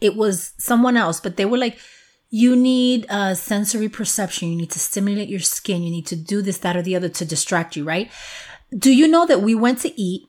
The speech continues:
and I was having a pa-, uh, an anxiety attack again when I sat there, and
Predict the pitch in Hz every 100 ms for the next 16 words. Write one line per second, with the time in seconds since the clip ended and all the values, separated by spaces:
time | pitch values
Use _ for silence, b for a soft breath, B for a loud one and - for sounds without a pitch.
0 | _ 220 185 175 180 196 185 185 170 -
1 | 165 170 - 170 160 170 175 180 175 202
2 | 196 196 180 151 165 170 156 139 - -
3 | 226 240 143 139 156 - 220 214 214 208